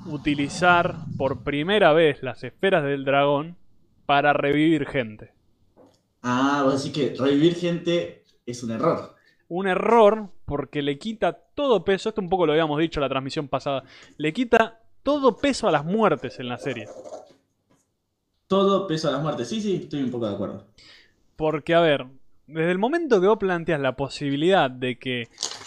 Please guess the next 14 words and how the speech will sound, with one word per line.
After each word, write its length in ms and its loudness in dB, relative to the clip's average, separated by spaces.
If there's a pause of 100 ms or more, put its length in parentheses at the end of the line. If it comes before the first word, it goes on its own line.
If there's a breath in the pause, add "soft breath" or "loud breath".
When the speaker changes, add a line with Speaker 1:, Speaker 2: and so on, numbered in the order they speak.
(140)
Speaker 1:
una 260 2
vez 180 2
que 120 2
alguien 240 2
es 120 -6
asesinado 640 -2
existe 340 -6
la 100 2
posibilidad 380 -2
de 40 2
volver 320 0
atrás 600 0 (540)
esa 260 -2
muerte, 540 -2